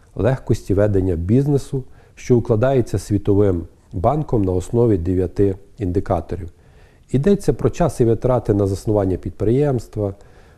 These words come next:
дозволи на будівництво, сплату податків, отримання кредитів тощо. За індексом легкості ведення бізнесу Україна нині на дев'яносто шостому,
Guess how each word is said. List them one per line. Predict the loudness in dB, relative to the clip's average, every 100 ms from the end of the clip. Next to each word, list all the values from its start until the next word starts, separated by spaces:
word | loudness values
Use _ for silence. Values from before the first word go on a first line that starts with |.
| _
дозволи | -4 2 4 4 4 4
на | 2
будівництво, | 2 2 2 2 2 0 -4 -6 -2 -2 -4 -14
сплату | -10 -4 -2 -4 -6
податків, | -4 -2 -2 -4 -6 -6 -4
отримання | -4 0 2 2 0
кредитів | 0 -2 2 2 2 -2 -2 -8 -16
тощо. | -2 -2 -2 -12 -18 -20 _ _ _ -20 -20 -20 -20 -20 -8
За | 0 2
індексом | 4 4 2 0 2 2 0 -6 -20 -4
легкості | -2 -2 -2 -4 -2
ведення | 0 0 0 -2 -2
бізнесу | 0 0 0 -2 -4 -6 -6 -8
Україна | -2 2 2 2 0
нині | -2 0 0 2 0
на | 0 0
дев'яносто | 0 0 0 -2 -4 -8 -6 -4 -4 -4 -20 -12 -2
шостому, | -2 -2 -6 -6